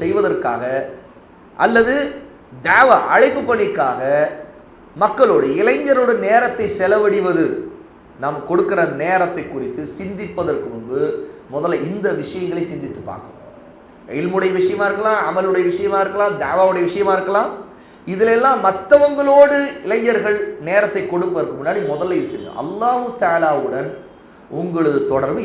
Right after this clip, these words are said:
எவ்வாறு உள்ளது? தொழுகையில் உங்களது உள்ளச்சம், ஹுஷூ, பணிவு, மன ஓர்மை, இது எப்படி இருக்கின்றது? உங்களையும் உங்களது தொழுகையும் சீர்படுத்தக்கூடிய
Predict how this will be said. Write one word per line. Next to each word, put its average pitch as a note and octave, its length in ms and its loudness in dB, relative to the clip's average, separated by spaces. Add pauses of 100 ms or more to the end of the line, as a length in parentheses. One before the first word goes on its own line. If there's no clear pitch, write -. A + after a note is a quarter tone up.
எவ்வாறு B2 360 -4
உள்ளது? - 280 -12 (1160)
தொழுகையில் C4 680 2
உங்களது A3+ 420 0 (180)
உள்ளச்சம், A3+ 600 -2 (160)
ஹுஷூ, C4+ 400 -2 (880)
பணிவு, B3 480 2 (680)
மன A3 200 2 (200)
ஓர்மை, B3+ 400 6 (480)
இது G#3+ 140 -4 (180)
எப்படி G3+ 340 2
இருக்கின்றது? B2+ 600 -4 (800)
உங்களையும் D4 680 4
உங்களது C4+ 320 -2 (100)
தொழுகையும் C#4 560 2
சீர்படுத்தக்கூடிய A#3+ 1120 -2